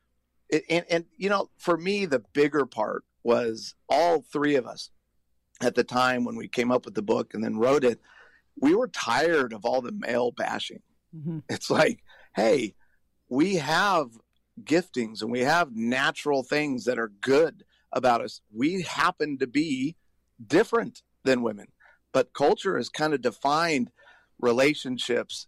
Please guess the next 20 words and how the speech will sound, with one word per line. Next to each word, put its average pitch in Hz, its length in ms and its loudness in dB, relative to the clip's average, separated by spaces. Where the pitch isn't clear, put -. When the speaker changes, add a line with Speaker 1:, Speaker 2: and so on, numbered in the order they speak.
Speaker 1:
in 123 180 0
a 120 100 -4
feminine 151 680 0
manner, 127 400 -2
Speaker 2:
Mm-hmm. 98 80 -4
Speaker 1:
right? 127 280 0
So 120 340 2
if - 220 -4
you're 151 140 4
gonna 160 120 2
have 135 120 0
a 120 60 -4
deep 131 380 -2
connected 127 380 -2
relationship, 127 500 0
you 131 160 0
have 147 280 -2
to 123 100 0
do 320 320 2
it - 120 2